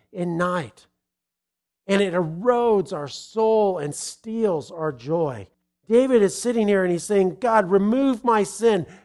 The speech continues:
You alone can forgive me. That I need you to restore my joy because I'm not experiencing joy anymore because this toxic guilt is in my life.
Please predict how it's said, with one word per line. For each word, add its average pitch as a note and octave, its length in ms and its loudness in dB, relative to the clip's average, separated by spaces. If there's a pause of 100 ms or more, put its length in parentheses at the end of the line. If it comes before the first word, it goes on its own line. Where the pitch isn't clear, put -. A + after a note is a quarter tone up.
(340)
You B3+ 200 2
alone A#3+ 420 6
can G3+ 180 -4
forgive E3+ 440 -2
me. A2 220 -16 (800)
That G3 400 4 (1120)
I F#3 80 2
need A3 220 2
you G#3+ 100 0
to G3 60 4
restore A#3+ 520 2
my G#3+ 220 2
joy A3 400 2
because F#3 260 -4
I'm F#3+ 160 0
not A3 240 2
experiencing G#3+ 840 0
joy G#3 320 0
anymore F3+ 400 0
because E3+ 480 -4
this E3+ 360 -8
toxic G#3 920 -8
guilt F#3 400 -4
is E3 180 -14
in G3+ 220 0
my F#3 180 2
life. E3+ 540 -2